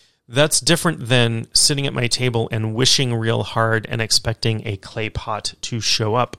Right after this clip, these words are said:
on my table to manifest. Could that happen? Absolutely. In an infinite and expanding universe, anything is possible.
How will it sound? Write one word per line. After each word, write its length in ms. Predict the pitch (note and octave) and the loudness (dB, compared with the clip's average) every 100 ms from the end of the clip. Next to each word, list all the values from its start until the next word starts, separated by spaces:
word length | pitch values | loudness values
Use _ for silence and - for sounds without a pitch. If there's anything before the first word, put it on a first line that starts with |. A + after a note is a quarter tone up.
| _ | _
on 140 | A#2 | -4
my 120 | G#2+ G#2+ | -2 -2
table 440 | - E3 - - _ _ _ - | 0 0 -2 -8 _ _ _ -6
to 420 | - A2 G#2+ G#2 - _ - | -2 0 -2 -6 -14 _ -4
manifest. 640 | G#3+ - - - - - _ - _ _ _ _ _ | -2 -2 -2 0 -2 -2 _ -20 _ _ _ _ _
Could 460 | - A2+ A2 A2+ G#2+ | -8 -4 2 2 2
that 180 | A2+ C3 | 2 2
happen? 460 | C3 C#3+ G3+ A3 - _ _ _ _ _ - | 0 0 -4 -6 -14 _ _ _ _ _ -2
Absolutely. 640 | G3+ - G#3 C3+ A#2 - A#2 _ _ | 4 4 4 0 -2 -10 -18 _ _
In 140 | C3 B2+ | 0 2
an 140 | C3 | 2
infinite 440 | C#3+ D3 - D#3+ - | 0 0 0 -2 0
and 120 | C3+ | -2
expanding 600 | C#3 - - A2 G#2+ B2 | -2 0 0 0 0 0
universe, 420 | A#2 G2 G2 B2+ - | 0 -2 -2 -2 -2
anything 360 | B2 G#2 - A2+ | -4 -6 -6 -6
is 100 | - | -4
possible. 560 | - F3 - G2+ - | -2 -2 -2 -4 -14